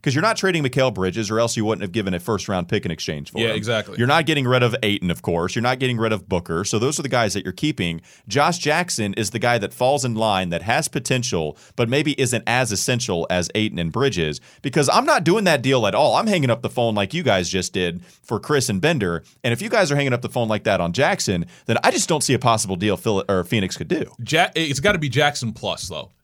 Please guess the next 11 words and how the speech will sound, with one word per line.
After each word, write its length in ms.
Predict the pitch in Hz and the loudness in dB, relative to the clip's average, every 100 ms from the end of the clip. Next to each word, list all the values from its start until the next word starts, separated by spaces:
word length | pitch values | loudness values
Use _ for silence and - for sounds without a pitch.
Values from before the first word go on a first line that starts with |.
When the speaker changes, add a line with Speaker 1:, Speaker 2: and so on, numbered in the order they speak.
| _ - | _ -6
Speaker 2:
Like, 220 | 123 120 | -4 -2
Jackson 520 | 143 156 185 - 185 | 2 2 2 0 0
Bender, 540 | 123 139 156 190 208 208 _ _ - | 0 0 2 0 0 -6 _ _ -4
then 200 | 131 135 | -2 0
yeah, 240 | 131 104 95 | 2 0 0
I 140 | 123 | 0
can, 200 | 127 131 - | 0 -2 0
I 140 | 131 | -2
can 340 | 131 131 120 123 | 0 -4 -4 -4
at 120 | 120 | -4
least 420 | 117 113 139 135 | -2 -2 -2 -2